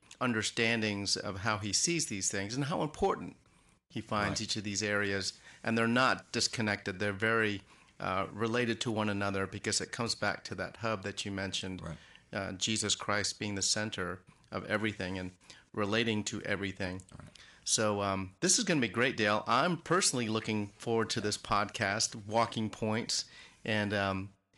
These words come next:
Speaker 1: really looking forward to how, um,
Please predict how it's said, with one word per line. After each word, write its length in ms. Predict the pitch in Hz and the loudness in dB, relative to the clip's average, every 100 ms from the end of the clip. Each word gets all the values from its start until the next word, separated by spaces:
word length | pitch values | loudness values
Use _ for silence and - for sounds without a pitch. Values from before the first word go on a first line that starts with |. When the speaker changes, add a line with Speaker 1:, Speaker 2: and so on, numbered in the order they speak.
| - - | -16 -2
Speaker 1:
really 300 | 135 135 123 | 2 2 2
looking 300 | 139 120 113 | 0 -2 -2
forward 340 | 143 139 120 | 0 2 2
to 240 | - 113 107 | 2 2 2
how, 480 | 113 107 101 98 - - - - | 2 4 4 0 -6 -20 -20 -6
um, 460 | 104 95 90 - | -2 0 0 -4